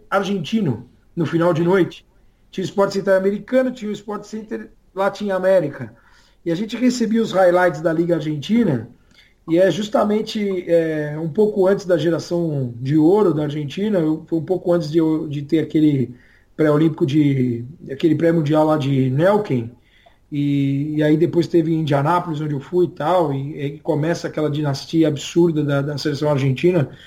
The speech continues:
e, eu, e a gente tinha muitas imagens da Liga Argentina, então eu acabei acompanhando mais a fundo desde essa época aí. Eu tenho um carinho pela Liga Argentina, o Instituto empatou com o São Lourenço a série dois a dois,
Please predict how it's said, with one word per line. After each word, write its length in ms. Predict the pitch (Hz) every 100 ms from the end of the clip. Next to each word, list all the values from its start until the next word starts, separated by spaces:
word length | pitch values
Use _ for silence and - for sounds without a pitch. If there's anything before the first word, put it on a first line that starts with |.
| - - - - _
e, 260 | 160 156 165
eu, 540 | 160 156 156 151 160 175
e 60 |
a 40 | 175
gente 140 | 214
tinha 160 | 247 226
muitas 280 | 247 262 254
imagens 540 | 220 190 226 196 165
da 120 | 160
Liga 220 | 160 175 165
Argentina, 420 | 147 139 - 202
então 220 | 208 196
eu 40 |
acabei 400 | 202 - 180 208
acompanhando 500 | 208 208 - 185 196
mais 220 | 190 196 196
a 80 |
fundo 320 | 190 190 202 190
desde 240 | 196 208
essa 220 | 202 196
época 400 | 175 180 170 160
aí. 240 | 156 196 196 _ _ _ -
Eu 120 | 147
tenho 180 | - 190
um 80 | 208
carinho 420 | 190 160 180 202
pela 200 | 175 165
Liga 160 | 170 170
Argentina, 400 | 147 139 190 196
o 40 |
Instituto 460 | - 165 147 175 170
empatou 380 | 165 147 180
com 80 | 170
o 20 |
São 200 | 156 165
Lourenço 360 | 156 151 175 170
a 40 |
série 280 | 147 175 175
dois 240 | 160 165 151
a 80 |
dois, 540 | 135 151 190 196 -